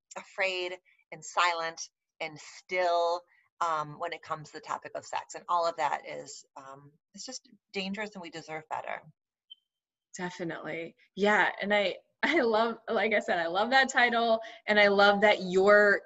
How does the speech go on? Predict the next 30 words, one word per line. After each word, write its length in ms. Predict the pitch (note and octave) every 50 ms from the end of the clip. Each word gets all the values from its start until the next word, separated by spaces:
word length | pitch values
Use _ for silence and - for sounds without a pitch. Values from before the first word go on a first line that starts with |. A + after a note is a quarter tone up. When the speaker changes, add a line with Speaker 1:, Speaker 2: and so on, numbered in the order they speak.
| -
Speaker 2:
talking 380 | - - F#3 F#3+ - G#3+ G3 F#3+
about 300 | F#3 F3+ E3+ E3+ E3+ -
this 320 | E3+ E3+ E3+ - - - _
so 560 | - - - - - F#3+ F3+ F#3 G3 F#3+ F#3 -
unapologetically 1080 | G3 F3+ F#3 F3+ - F#3 F3+ F3+ F#3 F3+ F3+ E3+ D#3+ F3 E3 - E3+ E3+ E3+ E3 E3+ E3+ _ _ _ _ _ _ _ _
and 320 | F#3 F3+ F3 E3+ E3+ F3 F3
Speaker 1:
Mm-hmm. 80 | D3+
Speaker 2:
bringing 340 | D3+ F#3+ F#3+ F#3+ G3 G3 F#3+
all 280 | F#3 - F3+ F3+ F3+ F3+
of 100 | E3+ E3+
this 320 | F3+ F3 F3 - - - _ - -
up 180 | F3+ E3+ - -
to 100 | G3+ F3
the 100 | F3 F3
forefront 600 | - - F3+ F3 F3+ F3 - F3 E3 E3 E3+ - -
of 140 | F3 E3+ E3
our, 260 | E3+ F3 E3+ E3+ - - -
of 80 | F#3 F#3+
our 120 | G3+ G3
minds, 360 | F3+ E3+ F3+ G3+ F3 E3 E3+ -
because 520 | - E3+ E3+ F#3 F3+ F3 F3 E3+ E3 - - _ _ _ _ _ _ -
this, 260 | G#3+ G#3 G#3 - - - _ _ _ _ _ _
like 260 | - G3+ G3+ F#3+ G3
you 80 | F#3+ F3+
said, 200 | - F3+ F3+ F3+ F3
we, 240 | F3 F3+ F3+ E3+ E3+
we 220 | E3 E3+ F3+ F3+ E3+
have 480 | E3+ - - F3+ G#3 A3 G#3+ F#3 E3+ E3
been 400 | F#3 F3 E3+ E3 E3 E3 E3 D#3+ - _ _ _ _ _ _
taught 300 | - - G3+ F#3+ F#3 -